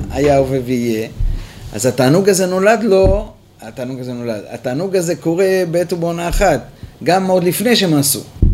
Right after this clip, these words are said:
כן? רק בחשבון. ולכן כשהוא נמלך עם נשמותיהם של צדיקים,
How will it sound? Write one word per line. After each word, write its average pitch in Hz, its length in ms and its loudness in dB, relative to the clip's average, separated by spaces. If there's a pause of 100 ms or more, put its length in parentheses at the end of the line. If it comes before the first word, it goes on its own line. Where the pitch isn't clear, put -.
(360)
כן? 135 180 -8 (160)
רק 165 160 -2
בחשבון. 156 760 0 (680)
ולכן 196 280 -2
כשהוא 165 200 -4
נמלך 156 360 0
עם 202 120 -4
נשמותיהם 180 400 -6
של 190 80 -12
צדיקים, 214 680 -6